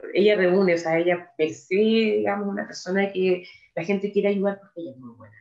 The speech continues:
Ella ha ayudado mucho también. Todos, Enrique también, el Tanco también. Bueno, o sea, la verdad es que son personas, como te decía, de unos majatu, corazones, M A H A T U, <laughs> majatu.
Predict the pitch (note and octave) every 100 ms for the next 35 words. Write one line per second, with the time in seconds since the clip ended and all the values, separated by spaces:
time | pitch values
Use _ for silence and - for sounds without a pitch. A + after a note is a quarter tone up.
0 | _ - C3+ A#2+ G#2+ G2+ A2+ C3+ C3+ B2
1 | _ A#2 B2 A#2+ G#2+ - _ _ _ _
2 | _ G3+ F3+ C#3+ C#3+ D3+ D#3 D#3 D3+ C#3+
3 | C#3+ C#3 C#3+ C#3 C#3+ D3 D#3 D#3+ C#3+ C#3
4 | C3+ C3+ - B2+ - - E3 E3+ G3+ A3
5 | A3 A3 A3 G#3 A3+ A3 G#3 F#3+ F#3 G#3
6 | F#3 F#3 F#3+ F3+ F3 F3+ F#3+ G4+ - _
7 | - - - F3 E3 E3+ A3 _ _ _
8 | _ _ - E3+ C3 C#3+ D#3 D#3+ - C3
9 | - - - - - - _ _ - F3+
10 | - D#3+ G3+ F#3+ - D3 C3 - - B2
11 | - -